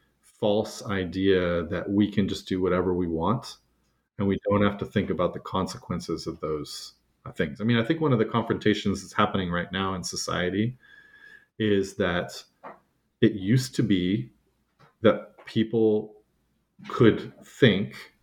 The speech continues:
and it seemed reasonable to, to think, if I say something, it is my intent that matters, right? Um, I am the sort of master of what comes out of my mouth and what it means.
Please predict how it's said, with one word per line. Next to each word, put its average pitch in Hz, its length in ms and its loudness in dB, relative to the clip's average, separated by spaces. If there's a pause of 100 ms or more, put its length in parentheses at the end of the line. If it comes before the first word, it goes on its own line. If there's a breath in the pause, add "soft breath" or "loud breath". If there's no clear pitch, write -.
(440)
and 107 100 2
it 101 120 -2
seemed 117 280 2
reasonable 98 640 2
to, - 160 -4
to - 140 -2
think, 98 400 2
if 110 160 -2
I 107 100 4
say 139 420 0
something, 101 640 -4 (240)
it 113 140 2
is 101 140 0
my 104 340 2
intent 98 640 -4 (1200)
that 104 180 2
matters, 90 640 -6 (340)
right? 85 320 -2 (380)
Um, 87 420 -2 (100)
I 104 160 2
am 104 200 4
the 90 120 -4
sort 87 220 0
of 85 240 -2 (180)
master 92 1000 -2 (140)
of 82 480 -4
what 98 560 -2 (140)
comes 92 280 -2
out 95 180 0
of 87 160 -4
my 90 140 -2
mouth 101 320 0
and 90 140 -4
what 95 160 2
it 85 120 -4
means. 80 600 -6